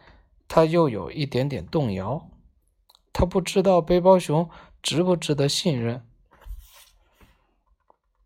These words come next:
“好了，休息够了，我得继续往前走了。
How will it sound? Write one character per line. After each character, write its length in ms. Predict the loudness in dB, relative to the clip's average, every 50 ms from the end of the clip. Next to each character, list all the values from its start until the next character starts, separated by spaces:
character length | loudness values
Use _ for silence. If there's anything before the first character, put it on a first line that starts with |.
| _ -20 -20 _ _ _
“好 260 | -10 -2 2 4 4
了， 240 | 4 4 2 0 -6 _ _ _ _ _ -16
休 300 | -12 -6 -2 -2 0 0
息 160 | 0 -2 -4
够 320 | 2 6 6 6 6 6 2
了， 200 | -2 -4 -8 _ _ _ _ _ _
我 160 | 0 2 4
得 160 | 4 4 2 0
继 180 | 0 -2 -2
续 320 | -2 0 2 2 4 4 2
往 200 | 2 0 -2 -2
前 220 | -2 0 0 0
走 300 | 0 0 -2 -4 -4 -4
了。 260 | -2 -2 -2 -4 -6